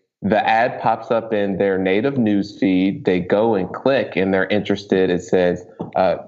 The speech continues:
"Sell your house in Indianapolis." They click, and to learn more, and their information, their address, a-, and this is back end work too. You have to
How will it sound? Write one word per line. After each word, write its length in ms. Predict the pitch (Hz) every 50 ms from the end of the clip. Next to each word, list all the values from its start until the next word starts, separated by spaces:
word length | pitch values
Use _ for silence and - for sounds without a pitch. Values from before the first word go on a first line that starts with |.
| - -
"Sell 320 | - - - 113 107 101
your 180 | 101 101 98 95
house 380 | 95 95 92 95 98 95 -
in 140 | - 95 95
Indianapolis." 880 | - 95 104 98 101 92 90 90 95 98 95 - - 90 87 87 80 - -
They 140 | - 90 90
click, 560 | - - - - 123 123 120 120 - - - _ _ _ _ _ _ -
and 400 | 101 98 95 95 92 92 92 92
to 120 | - 104 87
learn 440 | 87 92 101 110 113 107 95 90
more, 600 | 90 95 104 120 120 98 90 90 90 90 - - - _ _ -
and 240 | 101 98 95 90
their 320 | 90 98 95 95 95 95 95 -
information, 800 | 113 127 127 - 113 98 98 104 117 127 127 - 101 92 90
their 420 | 90 87 85 85 87 82 - - - -
address, 720 | 90 95 87 98 101 101 101 101 101 101 104 104 - - - - _ -
a-, 220 | 87 85 80 - - - -
and 160 | 113 110 120
this 160 | 151 151 -
is 140 | 120 98 -
back 340 | - 98 101 101 98 - 95
end 220 | 90 85 87 90
work 240 | 87 85 82 - -
too. 100 | - 98
You 160 | 92 92 92
have 260 | 95 101 92 90 - -
to 280 | 90 85 85 87 85